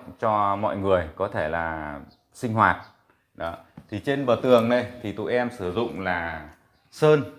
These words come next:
Cái này là sơn nhá, chứ không phải là dán giấy. Cái sơn này thì nó mắc hơn cả cái dán giấy đây anh chị.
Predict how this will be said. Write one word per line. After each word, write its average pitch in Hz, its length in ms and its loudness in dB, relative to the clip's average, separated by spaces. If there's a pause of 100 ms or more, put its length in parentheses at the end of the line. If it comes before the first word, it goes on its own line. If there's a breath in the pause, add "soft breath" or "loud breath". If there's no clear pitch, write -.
(300)
Cái 120 100 -2
này 113 80 0
là 98 100 2
sơn 123 340 2
nhá, 131 160 -2 (120)
chứ 135 60 -4
không 117 200 -4
phải 73 240 -4
là 85 200 2
dán 98 240 2
giấy. 117 240 4 (360 loud breath)
Cái 143 100 -4
sơn 165 280 2
này 117 160 -2
thì 113 80 -6
nó 127 120 -4
mắc 185 180 0
hơn 165 240 4
cả 147 160 4
cái 113 80 4
dán 127 180 4
giấy 135 180 6
đây 151 100 0
anh 139 100 -4
chị. - 260 -4